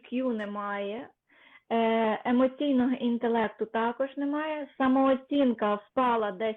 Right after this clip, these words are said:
там до ядра земельного, і в мене таке враження навіть складається, я, по-перше, таких не беру, тому що там нав'язливість дуже,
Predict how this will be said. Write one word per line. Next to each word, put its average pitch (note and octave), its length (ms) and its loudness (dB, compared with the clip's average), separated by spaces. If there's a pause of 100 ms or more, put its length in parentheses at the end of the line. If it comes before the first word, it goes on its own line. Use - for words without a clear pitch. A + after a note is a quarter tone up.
(100)
там G3+ 160 -10
до A#3 120 2
ядра G#3+ 680 -2
земельного, D4 720 -4 (340)
і B3+ 120 2
в A#3 100 2
мене C4+ 300 4
таке C4+ 220 -2
враження D4 500 0
навіть A#3+ 340 0
складається, B3+ 760 -2 (260)
я, C4 120 2
по-перше, C#4 440 -4
таких B3+ 320 -6
не C4 120 -2
беру, D4 300 -2 (580)
тому A#3 180 0
що A#3+ 140 -2
там A#3 240 0
нав'язливість G3+ 840 0
дуже, - 260 -14